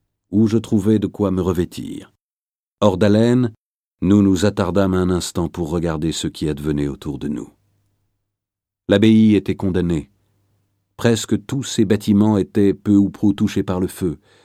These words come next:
Ceux encore intacts ne l'auraient bientôt plus été,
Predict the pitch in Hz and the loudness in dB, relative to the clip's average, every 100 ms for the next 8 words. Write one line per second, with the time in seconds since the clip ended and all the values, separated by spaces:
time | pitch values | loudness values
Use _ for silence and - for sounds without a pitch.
0 | _ _ _ - 101 98 95 101 101 127 | _ _ _ -4 2 2 2 0 0 -2
1 | 110 - - _ - 87 95 90 92 95 | -4 -8 -20 _ -8 -2 0 0 0 0
2 | 98 87 98 87 - - 107 | -2 0 -2 0 -2 -2 -4